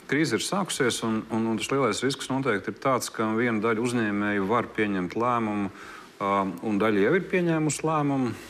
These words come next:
nu, sākt atbrīvot cilvēkus no darba. Un, un tad ir jautājums, nu, lai pēc iespējas mazāk šādu lēmumu būtu, lai pēc iespējas mazāk cilvēku paliek uz ielas. Nu, un tur, protams, ir jautājums, nu, ko valdība šajā, šajā brīdī dara un,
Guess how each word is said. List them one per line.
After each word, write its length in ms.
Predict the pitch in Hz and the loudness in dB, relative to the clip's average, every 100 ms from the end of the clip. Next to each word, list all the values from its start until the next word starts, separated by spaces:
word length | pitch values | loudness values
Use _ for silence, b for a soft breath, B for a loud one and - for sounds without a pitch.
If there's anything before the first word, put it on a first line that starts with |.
| B | B
nu, 160 | 107 131 120 - | -4 -4 -6 -8
sākt 400 | - 117 101 120 | -4 0 0 0
atbrīvot 640 | 135 131 120 113 107 - 113 | 0 0 2 2 0 -2 -8
cilvēkus 400 | - 110 92 90 | -2 0 0 -2
no 80 | 98 92 | -4 -2
darba. 380 | 113 185 143 120 B B B B - - | 0 0 -2 -4 B B B B -20 -6
Un, 400 | 117 110 107 110 | -2 0 2 0
un 220 | 107 104 | 0 -2
tad 160 | 101 120 | -2 0
ir 140 | 104 | 2
jautājums, 560 | 110 127 123 110 101 - | 2 2 0 -2 -2 -4
nu, 100 | 117 | 0
lai 100 | 113 107 | 2 2
pēc 220 | 107 101 120 | -2 -2 -2
iespējas 420 | 113 - 107 - | -2 0 0 0
mazāk 480 | 113 127 113 95 82 - | 0 2 2 0 -2 -2
šādu 340 | 104 92 92 | -2 -2 0
lēmumu 380 | 104 104 95 92 | 0 0 -2 -2
būtu, 300 | 110 135 - | 0 -2 -2
lai 60 | 98 | -6
pēc 220 | - - 110 | -6 -6 -6
iespējas 300 | - 98 104 | -4 -4 -2
mazāk 320 | 117 101 92 | -2 -2 -2
cilvēku 460 | - 110 98 85 - | -2 -2 0 -2 -4
paliek 340 | 107 90 85 | -2 -2 -4
uz 140 | 95 156 | -4 -2
ielas. 320 | 214 120 - - | 0 0 -2 -8
Nu, 140 | 110 107 | -6 -6
un 80 | 101 | -6
tur, 100 | 127 | -4
protams, 300 | 123 101 - | -2 -2 -2
ir 80 | 110 | 0
jautājums, 540 | 123 127 107 98 - B B B B - | 0 0 -2 -2 -6 B B B B -4
nu, 100 | 113 117 | -2 -2
ko 220 | - 107 | 0 2
valdība 400 | 117 113 101 87 | 4 4 2 2
šajā, 300 | - 107 98 82 | 0 0 0 -2
šajā 300 | - 104 95 | -2 0 0
brīdī 380 | 90 107 95 90 | 0 0 0 0
dara 320 | 90 117 127 98 | 0 0 0 0
un, 240 | 92 101 | -2 -2